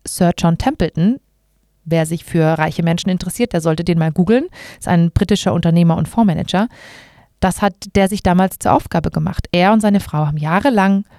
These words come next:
fünfzig Prozent dessen, was sie verdient haben, direkt gespart und investiert.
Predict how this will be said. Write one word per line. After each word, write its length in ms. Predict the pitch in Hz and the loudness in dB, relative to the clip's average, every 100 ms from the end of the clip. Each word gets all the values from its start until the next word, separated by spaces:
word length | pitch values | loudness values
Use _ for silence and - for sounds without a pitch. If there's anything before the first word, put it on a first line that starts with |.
| _ _ | _ _
fünfzig 480 | 240 302 - 294 - | -2 -2 -4 -6 -2
Prozent 480 | 240 - 196 190 180 | -4 0 0 0 0
dessen, 260 | 180 220 | 0 0
was 140 | 202 - | 0 0
sie 100 | 220 | -2
verdient 420 | 196 165 160 - | -2 -2 -4 -2
haben, 200 | 180 185 - _ | -2 -2 -4 _
direkt 340 | 165 170 - - | -2 -2 -6 -10
gespart 420 | - - 156 170 | -8 -4 -4 -2
und 60 | |
investiert. 640 | 196 180 196 - 269 - | 0 0 -2 -4 -4 -4